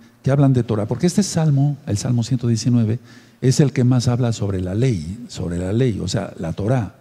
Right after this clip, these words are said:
los mandamientos de Yahweh. Entonces empieza, si tú ves en el Salmo ciento diecinueve, tú que eres nuevecito, abajo dice ahí Aleph.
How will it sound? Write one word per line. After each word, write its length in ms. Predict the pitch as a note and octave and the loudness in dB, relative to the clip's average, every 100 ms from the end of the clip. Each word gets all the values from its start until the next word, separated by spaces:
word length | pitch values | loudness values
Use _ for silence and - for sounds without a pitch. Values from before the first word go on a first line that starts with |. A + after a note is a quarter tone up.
| - | -12
los 320 | G2 F#2 F2 | -10 -8 -4
mandamientos 640 | F2+ F#2+ F#2+ C#3 F3 C#3 A#2 | -2 0 2 4 4 2 0
de 100 | A2 | 0
Yahweh. 400 | A2+ G2+ D#2+ - _ _ _ _ _ _ - - - - _ _ - | -2 -4 -8 -12 _ _ _ _ _ _ -20 -20 -20 -20 _ _ -6
Entonces 680 | A2 B2+ B2+ D3+ C#3+ - - | -2 0 4 2 2 -4 -4
empieza, 480 | A#2 C3 B2 D3+ - | -2 0 2 0 -2
si 160 | - A#2+ | -4 -2
tú 160 | B2 B2+ | 0 2
ves 220 | C3 B2 | 2 4
en 80 | A#2 | 2
el 80 | |
Salmo 240 | A2 B2 A2+ | 2 2 2
ciento 300 | - A#2 A#2 | 0 0 0
diecinueve, 420 | A2 C3 C3 B2 | 2 4 4 2
tú 100 | B2 | -2
que 120 | - | 0
eres 120 | B2 | 2
nuevecito, 640 | A#2+ A2 G#2+ B2+ A#2+ C3 B2+ | 2 2 2 0 0 0 0
abajo 380 | G#2+ A2+ A#2+ B2+ | 0 0 0 0
dice 260 | A#2 G#2+ G#2+ | 0 0 -2
ahí 200 | A#2+ C3 | -2 -2
Aleph. 540 | B2+ B2+ F2 - - | -2 0 -2 -6 -12